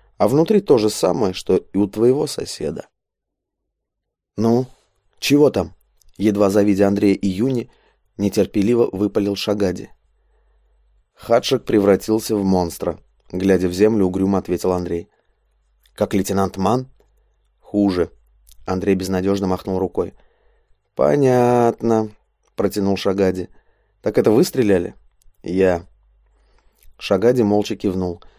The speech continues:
Других объяснений по данному вопросу ему не требовалось. «А Снаттер где?» «Пошёл пописать», мотнул головой в сторону Андрей. «Мне бы тоже надо»,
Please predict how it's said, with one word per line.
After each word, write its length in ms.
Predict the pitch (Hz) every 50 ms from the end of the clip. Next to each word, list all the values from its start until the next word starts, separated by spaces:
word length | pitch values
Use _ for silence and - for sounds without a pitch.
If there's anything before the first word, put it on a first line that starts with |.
| _ _ _ _
Других 380 | - 104 110 110 127 147 - -
объяснений 480 | 127 120 123 117 - 131 123 120 117
по 160 | 113 - 107 104
данному 320 | 113 110 110 107 104 104
вопросу 480 | 101 107 98 - 107 98 95 - - -
ему 280 | 98 90 101 101 123
не 120 | 120 95 87
требовалось. 580 | - 87 87 85 - - 50 50 - - - _ _ _ _ _ _ _ _ _ _ _ _ _
«А 100 | - 98
Снаттер 420 | 98 - - 98 95 - 107 95
где?» 260 | 87 92 95 101 104 104 - _ _ _ _ _ _ _ _ _ _ _ _ _ _ _ _ -
«Пошёл 400 | - - - - - 160 131 98
пописать», 720 | - 123 117 - - 104 92 - - - - - - _ - _ _ _ _ -
мотнул 360 | 98 95 - - 101 98 95
головой 360 | 95 95 92 92 101 113 107
в 60 | -
сторону 360 | - - 95 92 95 90 90
Андрей. 360 | 90 90 87 87 87 85 85 - _ _ _ _ _ _ _ _ _ _ _ _ _ _ -
«Мне 220 | - 85 101 127
бы 100 | 131 113
тоже 340 | 95 - 101 117 131 131 131
надо», 380 | 120 110 98 87 87 87 95